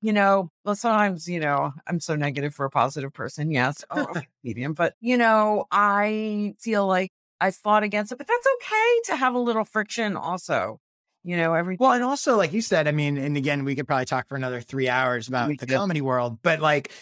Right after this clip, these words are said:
Speaker 2: you know, the world is always shifting, right? So when you started out, alt comedy was not even really a thing.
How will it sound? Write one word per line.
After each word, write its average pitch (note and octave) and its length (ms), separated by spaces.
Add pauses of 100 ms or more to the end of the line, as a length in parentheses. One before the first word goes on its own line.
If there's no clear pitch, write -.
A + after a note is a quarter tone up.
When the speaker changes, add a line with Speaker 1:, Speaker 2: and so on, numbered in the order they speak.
(180)
Speaker 2:
you A3 120
know, F3 280 (520)
the G3 120
world G3+ 420
is F3 140
always F3+ 300
shifting, A2+ 540
right? D3+ 200
So G3+ 200
when F3+ 180
you G#3+ 140
started F#3 460
out, D#3 360
alt D#3+ 200
comedy F3+ 420
was C#3+ 160
not D3+ 180
even D3 220
really D3 280
a A#2+ 60
thing. D3+ 480